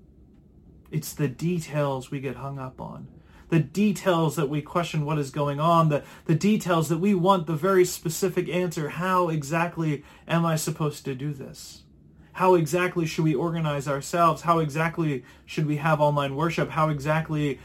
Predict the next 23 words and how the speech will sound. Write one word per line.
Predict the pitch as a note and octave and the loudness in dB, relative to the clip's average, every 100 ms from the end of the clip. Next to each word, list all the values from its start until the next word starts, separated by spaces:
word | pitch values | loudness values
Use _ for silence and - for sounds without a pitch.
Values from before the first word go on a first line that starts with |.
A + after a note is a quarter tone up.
| - | -18
will | - D3+ F3+ F3 | -6 6 8 8
this | D#3+ D#3 - | 6 0 -2
work | C#3 F#3 F#3 D3+ - | 0 4 6 4 -4
if | C#3 - | -10 -4
we're | D#3 | -2
not | D3+ C#3+ - | 0 -2 -6
together? | C#3+ C3+ D#3 C3 A#2+ - - - - - - - - - - - - - - | -8 -6 -4 -6 -10 -12 -20 -20 -20 -20 -20 -20 -20 -20 -20 -20 -20 -20 -14
How | D#3+ F#3 F3+ E3+ D3 - - - | 0 4 6 4 0 -8 -20 -8
and | D3 | -6
who | C3+ - G3+ F#3 E3 | -4 0 6 6 6
will | C#3+ D3+ | 4 0
roll | C3+ E3 F3 E3 | 2 2 4 2
away | D#3 D3 D#3 | 0 0 -2
that | C#3 C#3 B2 | -2 -4 -6
stone | - - D#3 D#3+ D3+ C3+ B2+ - - - - | -12 -6 -2 0 0 -2 -6 -10 -20 -20 -20
from | - C#3+ | -10 -8
the | C3 A#2+ | -6 -8
tomb? | - - E3 C3 G2+ G2 - - - - - - - - - - - - - - - - - - - - - - - | -10 -6 -4 -6 -10 -16 -20 -20 -20 -20 -20 -20 -20 -20 -20 -20 -20 -20 -20 -20 -20 -20 -20 -20 -20 -20 -20 -16 -8
And | D3 | 0
so | D#3+ | 0
this | D3 D3 | 2 0
morning, | C#3+ D#3 F3 D#3 | 2 2 4 2
this | C#3+ C#3 | 2 -2